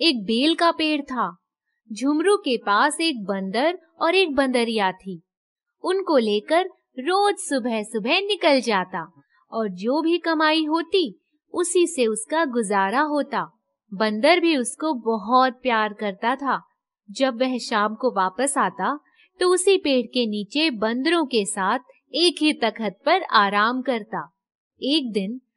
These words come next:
जब वह शाम को घर वापस आ रहा था, तभी बंदर मोटरसाइकिल वाले के सामने आ गया और बंदर घायल हो गया। झुमरू बंदर को गोद में उठाकर घर लाया,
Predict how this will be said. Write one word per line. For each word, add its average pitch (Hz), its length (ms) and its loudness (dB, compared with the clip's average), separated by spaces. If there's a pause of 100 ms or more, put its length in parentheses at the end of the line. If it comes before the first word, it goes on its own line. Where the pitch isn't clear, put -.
(160)
जब 294 240 0
वह 339 140 4
शाम 269 420 -2
को 370 180 0
घर 247 380 0
वापस 226 460 0
आ 196 120 0
रहा 185 300 -6
था, 220 300 -10 (400)
तभी 349 340 4
बंदर 214 520 -2 (280)
मोटरसाइकिल 269 880 0
वाले 208 280 0
के 233 160 -4
सामने 254 580 2
आ 220 140 2
गया 175 320 -6 (680)
और 285 200 0
बंदर 220 440 0
घायल 202 520 -2
हो 254 160 0
गया। 180 320 -8 (600)
झुमरू 302 460 -2
बंदर 233 420 -2
को 247 200 -2
गोद 233 300 0
में 240 200 -2
उठाकर 214 560 -2
घर 254 340 -2
लाया, 175 420 -4